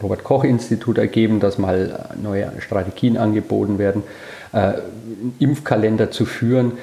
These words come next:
wie häufig impfe ich was, wie, wie mache ich das, das, was ja rein technische Prozesse sind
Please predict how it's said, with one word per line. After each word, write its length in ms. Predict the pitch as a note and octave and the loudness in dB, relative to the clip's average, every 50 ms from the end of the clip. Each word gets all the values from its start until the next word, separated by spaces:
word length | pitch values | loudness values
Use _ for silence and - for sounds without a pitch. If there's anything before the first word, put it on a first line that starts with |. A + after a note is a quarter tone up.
| - - - | -10 -4 0
wie 120 | A#2 G#2+ | 0 2
häufig 500 | F#2+ A#2 A2 A2 - - G#2+ - - - | 4 4 4 4 2 -2 -6 -4 -2 2
impfe 280 | C3+ C3 C3+ C3+ C3 C3+ | 2 4 4 4 2 0
ich 140 | B2 - - | 0 0 2
was, 360 | A#2+ A2+ A2 - - A2 G2 | 2 2 2 0 -2 -4 -2
wie, 240 | G#2 G#2 G#2 - G#2+ | 0 0 0 0 0
wie 80 | G#2 | 0
mache 280 | G2+ G#2 A2+ B2 B2 C#3 | 2 2 2 2 2 2
ich 120 | B2+ C3 | 0 2
das, 240 | - G#2 G2 - - - | 2 0 -2 -2 -4 -8
das, 120 | G#2 - - - - - G2 G2+ G2 | -8 -8 -10 -16 -18 -18 -16 -14 -8
was 240 | G2+ G#2 G#2 - - | -4 -4 -2 0 0
ja 140 | G#2+ G#2 - - - G#2+ G2+ | 0 0 0 0 -4 -4 -2
rein 420 | G#2 G#2 A2+ C3 C#3+ C#3 B2+ - - - - - | 0 2 4 4 4 4 4 2 -2 -6 -16 -8
technische 500 | - - C3 C3 C3 C#3 B2 A2+ - A2 | -2 0 0 0 2 0 -2 0 0 -2
Prozesse 600 | - - - A2+ - - - - A2+ A2 - A#2+ | -2 0 0 0 0 0 0 -2 0 0 0 -2
sind 320 | - - - F#2 F2+ F2 | -2 -2 -4 -4 -4 -4